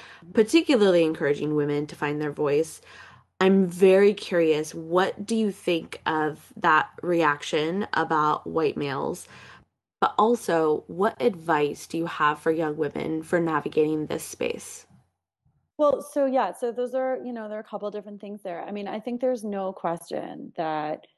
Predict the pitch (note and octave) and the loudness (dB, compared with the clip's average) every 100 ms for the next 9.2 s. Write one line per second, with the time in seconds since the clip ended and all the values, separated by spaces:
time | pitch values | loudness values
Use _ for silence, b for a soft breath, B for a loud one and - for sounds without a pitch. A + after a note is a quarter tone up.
0 | _ _ _ - - F#3 F#3 F#3 F3 F3 | _ _ _ -8 -2 0 0 -2 -2 0
1 | E3+ D#3+ D#3+ E3 D#3 D3+ D#3+ F3 F3+ - | -2 -4 -6 -4 -4 -4 -6 -8 -8 -6
2 | F#3+ F#3+ F#3+ E3+ D#3+ D3 - D#3+ D3 D#3+ | -6 -4 -4 -2 -2 -2 -4 -4 -4 -6
3 | D#3+ D3+ D3 D3 D3+ _ _ _ _ - | -8 -6 -4 -6 -8 _ _ _ _ -12
4 | F3 D#3 D3 - - F#3+ F#3 F#3 F3+ E3+ | -8 -6 -8 -10 -4 0 2 2 0 -4
5 | D#3 D3+ D#3 - D#3 - E3+ D#3 E3+ E3+ | -4 -6 -8 -4 -2 -2 -2 -2 -2 -6
6 | - E3 D#3 D3+ D3 D3 D#3 D#3 D#3 - | -8 -4 -2 -2 -4 -6 -6 -6 -8 -10
7 | F3+ - - F3 D#3 D#3+ D#3+ - D#3+ D3+ | -10 -10 -4 0 2 2 0 -6 -6 -6
8 | D3+ - D#3 D#3 D3+ D3+ C#3+ D3+ C#3 D3 | -6 -6 -6 -4 -4 -4 -6 -4 -4 -4
9 | - - | -4 -4